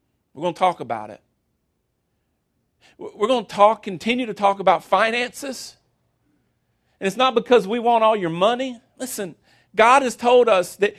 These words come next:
he did everything he needed to do and create in six days. He didn't need a seventh or an eighth. He's given us what we need, church. And so we're gonna talk about your money.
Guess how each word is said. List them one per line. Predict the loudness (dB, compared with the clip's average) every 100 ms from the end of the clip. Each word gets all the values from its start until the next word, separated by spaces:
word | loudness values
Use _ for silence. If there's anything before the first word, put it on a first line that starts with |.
| _
he | -6 -4
did | 2 4
everything | 4 2 -2 -2 -2 0
he | -2
needed | -2 -2 -4 -6
to | -8
do | -6 2 4 4 2 -6 _
and | -6 -6
create | -2 -2 0 -2 -2 -4 -8
in | -8
six | -6 -6 -6 -2
days. | 0 2 0 -6 -20 _
He | -2
didn't | -2 -4 -4
need | -2 -2
a |
seventh | -6 -4 0 2 0 -8 _ _
or | -2 0
an | 0 2
eighth. | 4 4 0 -12 _ _
He's | -6 -6
given | -4 2 4 4
us | 4 2 -2 -12 _
what | 0 0
we | 0 -2
need, | -2 -2 -2 -8
church. | -6 -6 -6 -12 -18 -20 _ _ _ _ _ _ _ _ _ _ _ _ _ _ _ _ _ _
And | -12
so | -2
we're | 0
gonna | 2 0
talk | 0 0
about | 0 -2 -2
your | -4
money. | -4 -6 -8 -18